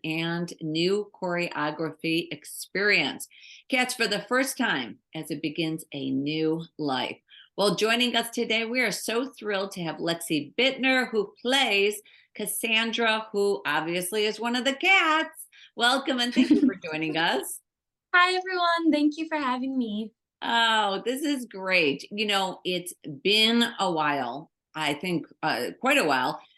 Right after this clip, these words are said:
Speaker 1: since our viewers have actually seen the show. And, and I know it sounds so crazy, but I think that there are some people that have never seen the show, which is hard to believe, but there
Speaker 2: Yeah.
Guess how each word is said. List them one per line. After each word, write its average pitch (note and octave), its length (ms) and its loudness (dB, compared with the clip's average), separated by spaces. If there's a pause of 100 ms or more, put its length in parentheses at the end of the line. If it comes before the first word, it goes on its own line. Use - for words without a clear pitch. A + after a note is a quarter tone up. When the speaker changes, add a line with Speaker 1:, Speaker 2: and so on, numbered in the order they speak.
(120)
Speaker 1:
since A#3 380 2
our G3 180 2
viewers G3+ 460 2
have F3+ 240 -2
actually A3 400 -2
seen G3 300 -4
the F3+ 80 -4
show. D3 480 -2 (400)
And, F#3+ 500 2
and G3+ 160 2
I G3 60 4
know G3+ 180 2
it G#3+ 100 0
sounds F3 240 -2
so D#3+ 120 -4
crazy, D3+ 360 -2
but E3+ 220 -4
I F3 140 -2
think B3 240 -4
that D#4+ 120 -10
there G#3+ 140 -2
are F3+ 40 0
some F3 220 -6
people G#3 280 -8
that E3+ 100 0
have D#3+ 140 -2
never E3 240 -2
seen F3+ 260 -2
the F3+ 80 -4
show, - 400 -6 (300)
which G#3+ 200 4
is A#3 240 6
hard C#4 280 2
to G#4+ 100 2
believe, F4 560 4 (300)
but A3+ 160 2
there C4 100 8
Speaker 2:
Yeah. C4+ 400 6